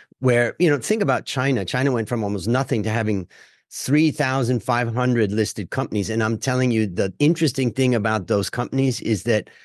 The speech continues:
three thousand and three hundred of them are large and liquid. So if you do, as I've done in some of my research, where I've, I've looked at markets and I've stratified markets across the world based upon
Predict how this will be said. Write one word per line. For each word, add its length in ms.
three 260
thousand 480
and 160
three 260
hundred 440
of 100
them 260
are 160
large 380
and 160
liquid. 320
So 240
if 200
you 160
do, 480
as 180
I've 160
done 160
in 80
some 220
of 80
my 100
research, 640
where 260
I've, 400
I've 320
looked 300
at 340
markets 920
and 140
I've 140
stratified 880
markets 360
across 340
the 120
world 640
based 340
upon 520